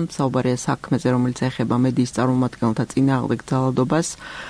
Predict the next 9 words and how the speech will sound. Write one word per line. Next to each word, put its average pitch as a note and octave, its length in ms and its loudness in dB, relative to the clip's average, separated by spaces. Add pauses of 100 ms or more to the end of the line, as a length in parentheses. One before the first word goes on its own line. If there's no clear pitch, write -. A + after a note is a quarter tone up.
(440)
გამოკითხვის E3 640 0
შემდეგ C#3+ 400 2
ტელეკომპანია C3+ 640 2
ფორმულის C#3 560 2
ჟურნალისტს A#2+ 600 0 (100)
რატი C3+ 240 2
წვერავა A#2+ 560 2
სასამართლოსთან, A#2+ 1040 0 (140)
სავარაუდოდ B2 580 0